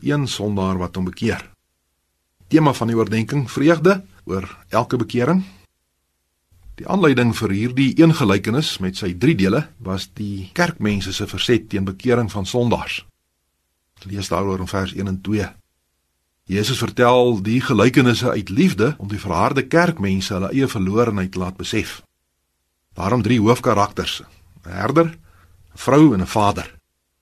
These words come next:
En al drie soek hulle eiendom wat verlore geraak het met inspanning en noukeurigheid en liefde totdat hulle die verlorene vind.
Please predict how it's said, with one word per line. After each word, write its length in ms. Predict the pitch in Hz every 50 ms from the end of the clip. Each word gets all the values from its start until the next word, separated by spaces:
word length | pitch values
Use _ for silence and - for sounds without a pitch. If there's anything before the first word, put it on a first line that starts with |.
| _ _ _ _ _ _ _ _ _ -
En 80 | 95
al 160 | 98 107 170 156
drie 180 | 120 120 131
soek 220 | 123 - 135 - -
hulle 160 | 120 - -
eiendom 320 | 127 170 165 123 110 113
wat 160 | 110 101 95
verlore 380 | - 104 90 98 117 147 151 139
geraak 360 | - 123 95 92 95 98 95
het 140 | 127 123 -
met 160 | 87 87 - - - -
inspanning 560 | - 147 156 - - 131 127 135 170 190 190 190 -
en 180 | 90 90 87
noukeurigheid 720 | 92 92 92 - - 151 160 170 175 160 - 156 143 - -
en 100 | 92 90
liefde 420 | 90 160 175 - 95 117 160 160 - -
totdat 220 | - 117 120 127 -
hulle 140 | 117 117
die 140 | 113 113 107
verlorene 500 | 110 110 98 101 107 113 117 123 123 117
vind. 440 | 98 - 147 131 101 - - -